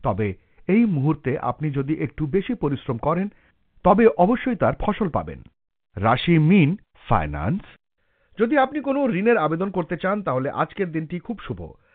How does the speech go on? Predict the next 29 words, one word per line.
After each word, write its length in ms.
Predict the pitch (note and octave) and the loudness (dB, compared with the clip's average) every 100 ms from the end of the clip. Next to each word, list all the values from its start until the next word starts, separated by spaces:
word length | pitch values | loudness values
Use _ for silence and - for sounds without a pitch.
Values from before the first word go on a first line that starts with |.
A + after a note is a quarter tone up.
| _ | _
যদি 180 | C#3 D#3 | 0 0
আপনি 220 | - D3+ | 0 -4
কোনো 220 | D3+ D3+ | -2 -2
কাপড়ের 420 | D3 B2 F3 F#3+ | -2 -4 -2 -4
ব্যবসায় 360 | D#3+ A#2+ - B2 | -2 -4 -4 -8
জড়িত 240 | B2 D#3 | -6 -6
থাকেন 380 | F3 E3+ E3+ F#3+ | -6 -8 -6 -6
এবং 280 | F3+ C#3+ D3+ | -4 -4 -4
নিজের 260 | D3+ F3+ G#3+ | -4 -4 -4
ব্যবসাকে 440 | F3 D#3 F3 E3+ | -4 -6 -8 -6
বাড়াতে 320 | B2+ A#2 B2+ | -4 -4 -6
চান, 260 | A#2 A#2+ C3 | -6 -6 -6
তাহলে 340 | B2 A#2 C3+ - | -6 -6 -6 -8
এই 180 | F3+ B3 | -6 -4
ব্যবসায় 520 | D#3 A2+ - A2+ G#2 - _ | -4 -6 -6 -6 -6 -10 _
এগিয়ে 320 | - F3 F3+ A#2 | -6 -4 -4 -4
যান। 220 | D#2+ - _ _ _ _ | -12 -14 _ _ _ _
আপনি 260 | C3 E3 E3 | -10 -6 -8
সফলতা 480 | D3 D3 F#3 F3 | -6 -6 -6 -2
অর্জন 300 | D3 A2+ C3 | -2 -2 -8
করবেন 380 | B2+ D3 E3 G3 | -6 -6 -4 -6
এবং 300 | D3+ D3 C#3+ - _ _ _ | -4 -4 -4 -6 _ _ _
ব্যাংকের 400 | C3+ F3+ G3+ A3 | -2 -2 -2 -6
সঙ্গেও 360 | F3+ D#3+ D3+ D3+ - _ | -4 -2 0 0 -4 _
এ 80 | D#3+ | -4
ব্যাপারে 300 | D#3+ D3+ F#3 | -2 -2 -4
কথা 200 | E3 A#2 | -6 -6
বলতে 240 | G2 F2+ | -8 -10
পারেন। 280 | F2+ D#2+ D2+ | -12 -14 -16